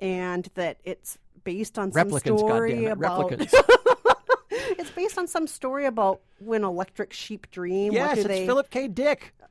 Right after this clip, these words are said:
Speaker 2: Kristen.
Speaker 1: I
Speaker 2: Harrison
Speaker 1: what do
Speaker 2: Ford,
Speaker 1: I know of
Speaker 2: Sean
Speaker 1: this?
Speaker 2: Young, Edward James Olmos, Rutger Hauer, Daryl Hannah. My
Speaker 1: Daryl
Speaker 2: God.
Speaker 1: Oh, Splash.
Speaker 2: Yes.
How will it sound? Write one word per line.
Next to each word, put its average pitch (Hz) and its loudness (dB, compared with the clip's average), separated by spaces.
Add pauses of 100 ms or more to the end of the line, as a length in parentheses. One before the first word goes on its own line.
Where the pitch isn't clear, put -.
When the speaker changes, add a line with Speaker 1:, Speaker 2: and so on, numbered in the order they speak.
(180)
Speaker 2:
Kristen. 254 -4 (240)
Speaker 1:
I 254 -10 (640)
Speaker 2:
Harrison 254 -2
Speaker 1:
what 320 2
do 240 2
Speaker 2:
Ford, 254 6
Speaker 1:
I 254 6
know 196 4
of 185 4
Speaker 2:
Sean 240 4
Speaker 1:
this? 160 -2
Speaker 2:
Young, 226 0
Edward 214 -4
James 214 -2
Olmos, 233 0
Rutger 226 0
Hauer, 233 2
Daryl 247 0
Hannah. 311 -2 (300)
My 240 -4
Speaker 1:
Daryl 285 0
Speaker 2:
God. 294 6
Speaker 1:
Oh, 370 8
Splash. 294 -4
Speaker 2:
Yes. 359 4